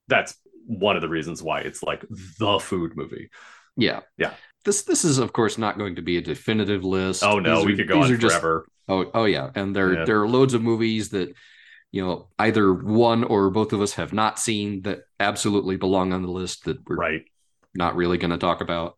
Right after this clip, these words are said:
Speaker 1: Right, like, neither of us got the, like, I'll, we'll call it out, but, like, neither of us got to watch Chef before recording this, so, like,
Speaker 2: Right,
Speaker 1: yeah.
Speaker 2: yeah.
Speaker 1: So, and
Speaker 2: Still, still on the list. That's, that's still something I wanna watch. I just didn't manage it before we're recording today.
Speaker 1: Yeah,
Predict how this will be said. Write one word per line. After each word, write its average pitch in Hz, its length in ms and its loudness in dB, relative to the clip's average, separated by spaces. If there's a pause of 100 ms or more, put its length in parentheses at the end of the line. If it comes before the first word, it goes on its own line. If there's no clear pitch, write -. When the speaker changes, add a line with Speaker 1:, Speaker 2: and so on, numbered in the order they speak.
Speaker 1:
Right, 92 320 2
like, 90 160 -2
neither 107 200 4
of 95 80 0
us 98 140 0
got 95 240 2
the, 85 180 -2
like, 90 120 -2
I'll, 98 180 2
we'll 127 180 4
call 117 220 4
it 95 60 4
out, 85 200 0
but, 92 100 -2
like, 90 100 0
neither 139 180 4
of 123 60 2
us 123 140 2
got 120 160 2
to 107 40 -4
watch 104 200 4
Chef - 400 0
before 101 260 0
recording 87 420 0
this, 85 220 -4
so, 85 240 0
like, 82 240 -2
Speaker 2:
Right, 98 340 4 (160)
Speaker 1:
yeah. 98 80 0
Speaker 2:
yeah. 87 260 2 (220)
Speaker 1:
So, 82 300 -4
and 85 100 -2
Speaker 2:
Still, 135 260 2
still 170 300 0
on 165 100 4
the 156 100 4
list. 123 540 2
That's, 107 240 -2
that's 113 180 -6
still 113 160 -2
something 104 360 -4
I 101 80 2
wanna 101 240 2
watch. 87 280 0
I 90 40 -6
just 87 280 -10 (120)
didn't 87 180 -2
manage 80 300 -4
it 80 100 -4
before 78 300 -6
we're 69 180 -4
recording 65 400 -12
today. 85 200 0
Speaker 1:
Yeah, 87 220 2